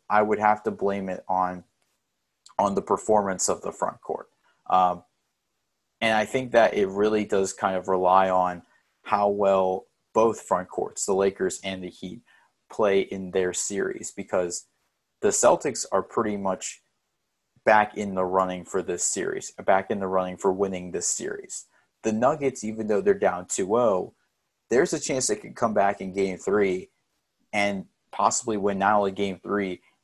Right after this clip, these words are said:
but also game four and even up the series. So I think it's gonna be the same thing for the Heat backcourt with Bam Adebayo. Um, they really have to step up and they have to shut down this series.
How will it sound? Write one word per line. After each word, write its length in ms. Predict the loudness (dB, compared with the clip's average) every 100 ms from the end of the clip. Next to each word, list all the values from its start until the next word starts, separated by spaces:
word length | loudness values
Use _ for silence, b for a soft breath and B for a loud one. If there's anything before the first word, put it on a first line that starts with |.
| _ _ _ -6 2
but 200 | 4 6
also 360 | 4 4 -2
game 300 | -2 -8 -8
four 440 | -2 2 4 2 0 B -8
and 140 | -4
even 220 | -2 0
up 180 | -2 -2
the 60 | -6
series. 580 | -4 -4 -6 -10 -16 _ _ _ _
So 460 | -4 0 2 0 -4 _ _ 0
I 120 | 0
think 340 | 0 -6 -8 _ _ _ -14 -6
it's 160 | -4
gonna 200 | 0 0
be 80 | 0
the 140 | -2 -4
same 280 | -4 -4
thing 400 | -4 -4 -4 -8
for 480 | -16 -2 0 0 -2 _ _ _ _
the 80 | -4
Heat 340 | -4 -6 -2
backcourt 520 | 2 2 0 -2 -4 -4
with 120 | -4
Bam 200 | -2 0
Adebayo. 720 | 0 0 4 4 2 -2 -12 _ b b b b 2
Um, 440 | 4 4 2 -4 _ _ _ _ _ _ 2
they 140 | 2
really 380 | 4 4 4 4
have 180 | 4 2
to 80 | -2
step 320 | 2 2 4
up 160 | 0 0
and 80 |
they 60 | -4
have 120 | -4
to 80 | -4
shut 220 | -4 -2
down 220 | 0 -2
this 120 | -2 0
series. 600 | 0 0 -4 -10 -12